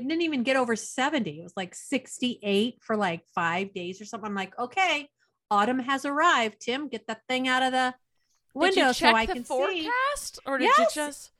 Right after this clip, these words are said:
Speaker 1: No, I did. I really did. Like, for ten days out, and it was all, I'm sorry, am I boring you?
Speaker 2: No, I was making sure that this chapstick was okay to
Speaker 1: <laughs> Okay.
Speaker 2: use 'cause my lips were feeling a little,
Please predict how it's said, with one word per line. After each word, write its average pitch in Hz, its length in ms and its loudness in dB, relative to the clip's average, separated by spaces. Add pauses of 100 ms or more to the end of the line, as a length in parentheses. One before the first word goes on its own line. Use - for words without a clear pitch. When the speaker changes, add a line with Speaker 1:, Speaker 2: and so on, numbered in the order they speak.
Speaker 1:
No, 311 200 4
I 427 80 6
did. 466 340 4
I 277 180 2
really 220 340 2
did. 370 300 0
Like, 202 260 -4
for 196 100 -8
ten 240 240 -6
days 254 240 -4
out, 302 180 2
and 214 80 -4
it 196 140 -2
was 196 100 -10
all, 202 520 0 (580)
I'm 233 100 -6
sorry, 160 220 -6
am 185 80 -4
I 196 80 -2
boring 202 340 0
you? 240 220 -4 (280)
Speaker 2:
No, 240 140 0
I 233 120 4
was 214 120 -2
making 214 240 -10
sure 226 200 -10
that 202 120 -10
this 185 160 -8
chapstick 202 500 -4
was 175 140 -6
okay 165 280 -6
to 156 100 -4
Speaker 1:
<laughs> - 0 -
Okay. 202 100 -8 (220)
Speaker 2:
use - 280 -6 (120)
'cause 202 140 -16
my 185 140 -6
lips 202 360 -8
were 202 60 -6
feeling 190 260 -8
a 175 60 -10
little, 170 460 -8